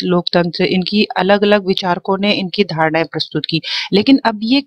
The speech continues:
क्या है, इनका अर्थ भी तो हमें मालूम होना चाहिए। चलिए, यहाँ मैंने एक ही क्वेश्चन में ये इंक्लूड कर दिया है, लोकतंत्र के पांच सिद्धांत हैं, लोकतंत्र का बहुलवादी सिद्धांत,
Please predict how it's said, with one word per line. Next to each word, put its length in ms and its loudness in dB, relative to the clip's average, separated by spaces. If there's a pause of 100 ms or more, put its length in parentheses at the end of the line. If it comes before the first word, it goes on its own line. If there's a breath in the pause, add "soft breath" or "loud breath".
क्या 220 4
है, 280 2
इनका 300 2
अर्थ 340 -4
भी 160 2
तो 120 2
हमें 300 2 (100)
मालूम 340 2
होना 260 2
चाहिए। 480 0
चलिए, 320 2 (340 loud breath)
यहाँ 180 4
मैंने 200 4
एक 320 0
ही 80 2
क्वेश्चन 360 2
में 120 4
ये 140 6
इंक्लूड 380 0
कर 180 2
दिया 200 4
है, 140 0 (140)
लोकतंत्र 480 2
के 240 2
पांच 400 -2
सिद्धांत 600 -2
हैं, 140 -2 (140)
लोकतंत्र 440 0
का 180 2
बहुलवादी 640 0
सिद्धांत, 580 2